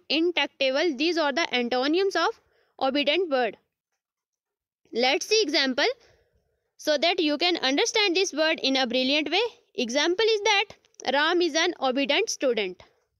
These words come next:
Ram is an obedient student, which mean कि राम जो है वो एक आज्ञाकारी व्यक्ति, आज्ञाकारी छात्र है।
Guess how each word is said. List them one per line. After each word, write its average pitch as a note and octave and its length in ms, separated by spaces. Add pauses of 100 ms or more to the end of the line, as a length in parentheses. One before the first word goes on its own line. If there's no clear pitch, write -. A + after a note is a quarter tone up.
(200)
Ram D#4 320
is D#4 160
an E4+ 160 (100)
obedient C4+ 420
student, C#4+ 420 (640)
which D#4 180
mean G4 280
कि G#4 100
राम E4+ 320
जो E4 120
है E4+ 160
वो G#4 160
एक E4 320 (160)
आज्ञाकारी C#4+ 640
व्यक्ति, C4 600
आज्ञाकारी D4 560 (240)
छात्र C4+ 380
है। B3+ 260